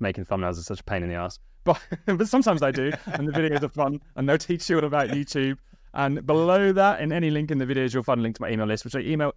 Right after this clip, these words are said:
every week with tons of deep dive stuff, and also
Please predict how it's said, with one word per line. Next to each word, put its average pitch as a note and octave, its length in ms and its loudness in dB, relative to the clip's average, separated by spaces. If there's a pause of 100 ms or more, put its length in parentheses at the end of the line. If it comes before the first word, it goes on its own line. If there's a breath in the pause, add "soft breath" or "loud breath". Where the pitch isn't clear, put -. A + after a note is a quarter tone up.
(100)
every D#3+ 360 2
week D3 420 0
with C#3 180 0
tons C#3 320 4
of A2 100 0
deep A#2+ 200 2
dive A#2 200 4
stuff, A#2 320 2
and A#2+ 140 -2
also B2 340 0